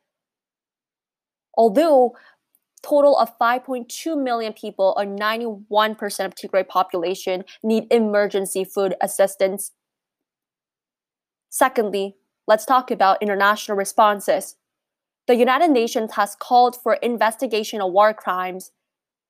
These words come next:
and United States has cut the economic and security aid to Ethiopia and banned travels to U S by officials involved in violence and in blocking humanitarian aid. In May twenty-sixth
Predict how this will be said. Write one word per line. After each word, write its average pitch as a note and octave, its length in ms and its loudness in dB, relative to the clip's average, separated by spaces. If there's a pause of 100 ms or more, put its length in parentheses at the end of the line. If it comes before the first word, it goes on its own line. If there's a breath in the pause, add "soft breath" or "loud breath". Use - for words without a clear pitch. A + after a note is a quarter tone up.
and A#3+ 80 -2
United D4 280 4
States C#4 260 -4
has A3 240 -2
cut A#3+ 320 0
the G3+ 160 -8
economic G#3+ 520 -2
and F#3+ 140 -8
security A#3+ 560 -2
aid F#3+ 300 -4 (160 soft breath)
to - 180 -4
Ethiopia A3 640 0 (220 soft breath)
and G#3+ 180 0
banned A#3+ 300 0
travels G#3+ 420 0
to G#3 100 -10
U G3 200 -2
S G3 240 0
by F#3 80 -4
officials G#3 640 0
involved G#3 420 2
in A3 140 -2
violence F#3+ 500 0 (140)
and G3+ 100 -4
in G3 80 -8
blocking G#3+ 440 2
humanitarian F#3 720 -4
aid. F3+ 240 -2 (640)
In A#3 160 0
May C#4 180 2
twenty-sixth D4 720 -2